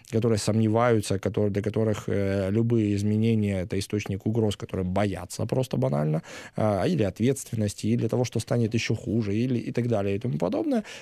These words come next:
И вот эти третьи негодяи — это люди, которые наживаются на всем этом, и таких достаточно много.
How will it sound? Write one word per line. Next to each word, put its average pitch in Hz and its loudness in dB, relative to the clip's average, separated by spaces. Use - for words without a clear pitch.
И 196 4
вот 214 4
эти 196 0
третьи 160 2
негодяи — 202 2
это - -4
люди, 185 2
которые 156 2
наживаются 120 2
на 87 -4
всем 104 -2
этом, 240 0
и 123 0
таких 196 0
достаточно 123 0
много. 90 -6